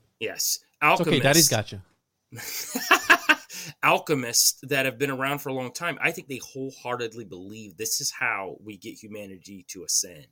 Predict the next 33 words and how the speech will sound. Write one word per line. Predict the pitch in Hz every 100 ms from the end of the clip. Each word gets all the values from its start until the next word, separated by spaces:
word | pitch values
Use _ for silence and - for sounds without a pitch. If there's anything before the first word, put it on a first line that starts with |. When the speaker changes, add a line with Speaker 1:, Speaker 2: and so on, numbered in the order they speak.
| _
Speaker 1:
I | 95 151
think | 170 135 -
it, | 117 _
that | 110 104
that's | 120 120 -
what | 110
they | 107 98
believe. | 87 92 135 127 - - -
I | 101
think | 127 143
they | 117
talk | - 120 123
to | 135
these | 143 -
entities | 120 120 117 123 147 - - -
and | 123 123
they're | 120
like, | 113 113
"This | 135 135
is | 156
what | 139
we | 127 113
have | - 135 135
to | -
do | 117 113 123 147 147 - -
to | 117
get | 107 135
it | 139
to | -
this | 107 92 127 -
point | - 143 113 110 _ _
of | 113 107
humanity, | - 113 123 131 113 104 107 101